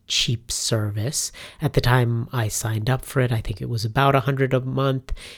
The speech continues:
It's now, I believe, up above one twenty a month and rising fast, which even in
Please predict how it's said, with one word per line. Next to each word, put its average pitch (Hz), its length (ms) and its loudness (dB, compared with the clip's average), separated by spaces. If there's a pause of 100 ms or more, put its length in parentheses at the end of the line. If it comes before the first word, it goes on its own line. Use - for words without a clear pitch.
(180)
It's - 360 0
now, 107 380 0
I 107 60 -2
believe, 107 600 -2
up - 200 -4
above 107 440 -2
one 110 400 -4
twenty 107 360 0
a 107 60 -4
month 151 440 -2 (300)
and 131 200 2
rising 107 340 0
fast, 107 640 -8
which - 300 -6
even 113 400 -2
in 104 380 -4